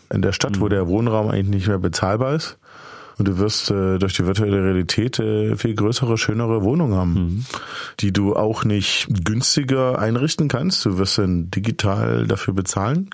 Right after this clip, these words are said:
Speaker 1: klar.
Speaker 2: Mhm.
Speaker 1: In-App-Käufe quasi.
Speaker 2: Ja.
Speaker 1: Naja, aber ich glaube, es wird gar nicht für so exorbitante Sachen genutzt, dass du jetzt,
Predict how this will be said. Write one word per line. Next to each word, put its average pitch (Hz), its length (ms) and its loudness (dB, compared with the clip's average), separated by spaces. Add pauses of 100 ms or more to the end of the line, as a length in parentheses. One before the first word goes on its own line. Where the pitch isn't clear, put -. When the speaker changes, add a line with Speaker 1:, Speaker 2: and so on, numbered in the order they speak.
Speaker 1:
klar. 123 260 -2 (200)
Speaker 2:
Mhm. 92 520 -2
Speaker 1:
In-App-Käufe 123 800 0
quasi. 127 380 -2 (260)
Speaker 2:
Ja. 87 80 -6 (560)
Speaker 1:
Naja, 98 280 2
aber 117 120 2
ich 98 80 -4
glaube, 104 280 0
es 110 120 0
wird 110 200 -2
gar 101 180 0
nicht 107 500 -2
für 98 140 0
so 98 180 0
exorbitante 101 920 -2
Sachen 107 500 -2
genutzt, 113 480 -2
dass 104 140 -4
du 107 100 -2
jetzt, 95 480 0